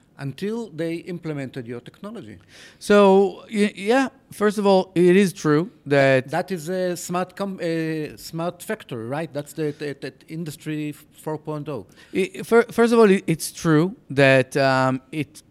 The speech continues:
Speaker 2: the, the changes in the implement-, in, in the R O I while implementing a business analytics,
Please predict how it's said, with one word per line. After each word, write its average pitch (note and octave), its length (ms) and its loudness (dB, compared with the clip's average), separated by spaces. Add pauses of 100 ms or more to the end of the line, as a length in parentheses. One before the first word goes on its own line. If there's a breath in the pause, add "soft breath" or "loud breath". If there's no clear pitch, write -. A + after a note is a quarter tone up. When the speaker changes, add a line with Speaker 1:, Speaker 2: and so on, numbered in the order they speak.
(120)
Speaker 2:
the, D3+ 420 -12
the D3 160 -4
changes A#3+ 800 0
in C#3+ 800 0
the B2+ 160 -2
implement-, B2 500 -4 (120)
in, B2+ 320 -4
in C#3+ 100 -4
the C#3 100 2
R F3+ 220 6
O C#3+ 160 6
I B2+ 240 2
while B2+ 280 0
implementing E3 720 -4
a B2 60 -6
business D3 380 -4
analytics, C3 640 -4